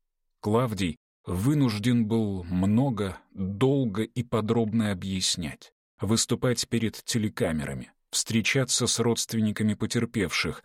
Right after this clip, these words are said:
выходить к митингующим. Любой ценой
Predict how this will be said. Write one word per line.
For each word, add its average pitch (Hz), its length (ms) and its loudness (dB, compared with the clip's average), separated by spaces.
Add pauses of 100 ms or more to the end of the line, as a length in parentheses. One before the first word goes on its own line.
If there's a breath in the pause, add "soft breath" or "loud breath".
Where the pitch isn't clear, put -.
(240 loud breath)
выходить 101 760 0
к - 100 -10
митингующим. 90 1080 -2 (260)
Любой 110 640 2
ценой 120 720 0